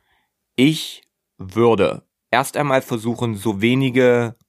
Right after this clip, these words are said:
defensive Schwachstellen wie möglich auf dem Parkett stehen zu haben. Du kannst nicht Bones Highland,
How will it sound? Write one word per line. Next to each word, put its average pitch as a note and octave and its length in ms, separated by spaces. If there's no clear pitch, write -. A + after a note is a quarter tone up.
defensive G#2+ 380
Schwachstellen G#2+ 560
wie G#2+ 80
möglich G#2 500
auf - 80
dem - 160
Parkett G#2 380
stehen F2+ 180
zu F2+ 100
haben. F2+ 80
Du - 80
kannst B2 280
nicht A#2+ 140
Bones A2 260
Highland, F#2+ 400